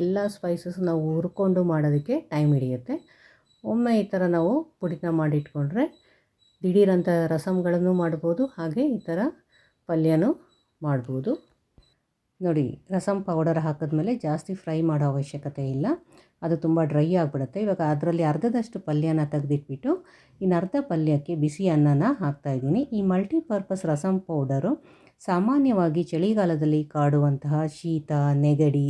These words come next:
ಗಂಟಲು ಕೆರೆತ, ತಲೆನೋವಿಗೆ ರಾಮಬಾಣ. ಇದನ್ನು ರಸಮ್ ಆಗಿ ಅಥವಾ ಈ ಥರ ಮೆಂತೆ ಪಲ್ಯದಲ್ಲಿ ಅದನ್ನು ನಾವು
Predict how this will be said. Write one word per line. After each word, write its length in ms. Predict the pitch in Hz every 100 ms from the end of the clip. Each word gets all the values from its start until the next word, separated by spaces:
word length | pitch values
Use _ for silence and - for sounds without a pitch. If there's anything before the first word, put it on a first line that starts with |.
| 139
ಗಂಟಲು 320 | 175 175 170 147
ಕೆರೆತ, 280 | 143 139 - 147 143
ತಲೆನೋವಿಗೆ 640 | 156 170 180 156 135 151 190 - _ - _ - 156
ರಾಮಬಾಣ. 500 | 170 202 156 147 143 143
ಇದನ್ನು 220 | 156 160 147
ರಸಮ್ 300 | 143 190 190 190 185
ಆಗಿ 240 | 170 190 185
ಅಥವಾ 240 | 170 202 330 - - - -
ಈ 40 | 175
ಥರ 80 | 175 160 156
ಮೆಂತೆ 260 | 156 151 247
ಪಲ್ಯದಲ್ಲಿ 460 | 156 147 147 139 143
ಅದನ್ನು 200 | 139 143 151
ನಾವು 180 | 147 220